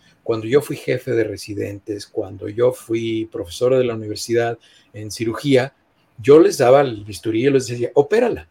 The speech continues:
si te equivocas, aquí estoy". Pero eso no se puede hacer en servicio social, porque si te equivocas,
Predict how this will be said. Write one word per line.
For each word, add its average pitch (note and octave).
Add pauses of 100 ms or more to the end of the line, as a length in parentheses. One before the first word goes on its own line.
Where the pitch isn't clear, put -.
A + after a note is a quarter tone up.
(160)
si -
te -
equivocas, A2+
aquí F2+
estoy". F#2+ (560)
Pero C#3
eso D#3
no D#3
se D#3+
puede D#3
hacer A#2
en A2
servicio G#2
social, G#2+ (300)
porque A#2
si -
te -
equivocas, G#2